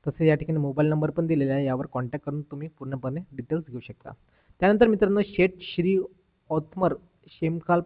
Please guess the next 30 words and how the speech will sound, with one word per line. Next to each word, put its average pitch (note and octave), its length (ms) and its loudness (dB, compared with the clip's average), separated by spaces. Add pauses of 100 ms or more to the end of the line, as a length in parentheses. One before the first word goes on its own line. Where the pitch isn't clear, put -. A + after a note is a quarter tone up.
पारमर D#3 360 4
कॉलेज D3 340 4
of D#3 120 2 (160)
डिप्लोमा D#3 380 -2
इंजिनिअरिंग D3+ 400 0
कॉलेज C3 260 -2 (240)
आहे D3 100 -4
मित्रांनो. C#3+ 340 -6
या C#3 120 0
ठिकाणी E3 320 -2
यांनी D#3+ 240 0 (1400)
एचओडी F#3+ 480 6 (100)
तसेच F#3+ 340 6 (540)
लेक्चररसाठी E3+ 1200 2
vacancies C#3+ 400 0
काढलेल्या A2+ 320 -2
आहेत. A#2 100 0
आपण D#3 200 -6
बघूया E3 180 0
एचओडीसाठी E3+ 500 0
मित्रांनो E3+ 380 0
civil, D#3+ 380 4
computer, D#3 460 0
electrical, D#3+ 460 0
mechanical D#3 500 0
ब्रांचेससाठी D3 540 -2
मित्रांनो D#3+ 300 -2
प्रत्येकी D#3+ 640 -4 (160)
एक F3 200 2
एक - 140 -2